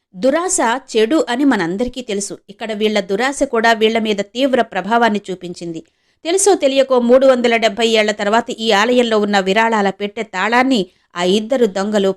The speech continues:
పగలగొట్టేశారు. ఒక దొంగ ఆ విరాళాల పెట్టె మూత ఎత్తగానే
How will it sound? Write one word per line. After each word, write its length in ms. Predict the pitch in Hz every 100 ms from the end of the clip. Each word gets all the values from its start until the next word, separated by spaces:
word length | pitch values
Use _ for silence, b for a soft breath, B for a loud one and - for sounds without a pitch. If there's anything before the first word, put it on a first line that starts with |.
| 185
పగలగొట్టేశారు. 760 | 175 202 196 - 165 170 160 _ _ _ _
ఒక 120 | 220
దొంగ 240 | 262 277 302 233
ఆ 80 | 240
విరాళాల 460 | 233 247 277 247
పెట్టె 260 | 240 233 226
మూత 240 | 220 233 226
ఎత్తగానే 680 | 202 196 233 233 220 196